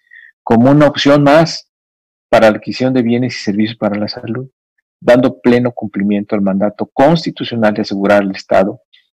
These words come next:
las mejores condiciones disponibles en cuanto a precio, calidad, financiamiento, oportunidad y demás circunstancias,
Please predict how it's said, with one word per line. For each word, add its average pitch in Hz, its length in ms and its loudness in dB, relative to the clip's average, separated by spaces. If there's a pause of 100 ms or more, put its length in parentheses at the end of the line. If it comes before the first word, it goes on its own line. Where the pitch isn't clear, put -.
(280)
las 123 160 4
mejores 113 380 0
condiciones 101 540 -4
disponibles 98 760 -4
en 107 140 -8
cuanto 92 320 -6
a - 20 -18
precio, 120 420 -2 (100)
calidad, 98 440 0 (180)
financiamiento, 98 600 -4
oportunidad 98 540 -2 (480)
y 107 120 0
demás 101 400 0 (440)
circunstancias, 101 960 -6